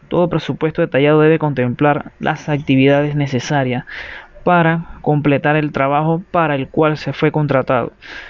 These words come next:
Entre mayor precisión en el desglose de actividades, mayor control se podrá tener de la obra y del gasto en que se incurra.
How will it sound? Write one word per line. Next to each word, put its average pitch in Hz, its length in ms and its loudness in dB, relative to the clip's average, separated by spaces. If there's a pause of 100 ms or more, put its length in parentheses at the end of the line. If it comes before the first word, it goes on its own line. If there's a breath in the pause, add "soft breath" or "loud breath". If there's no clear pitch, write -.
(100 loud breath)
Entre 180 320 0
mayor 170 300 0
precisión 160 640 0
en 156 140 2
el 147 100 2
desglose 147 380 0
de 160 60 0
actividades, 160 680 0
mayor 147 320 2
control 165 460 0
se 180 140 -4
podrá 175 280 0
tener 156 320 0
de 160 120 2
la 156 120 2
obra 147 360 0 (340 loud breath)
y 170 140 4
del 143 180 2
gasto 151 460 0
en 156 160 -2
que 151 160 0
se - 260 -2 (140)
incurra. 131 680 0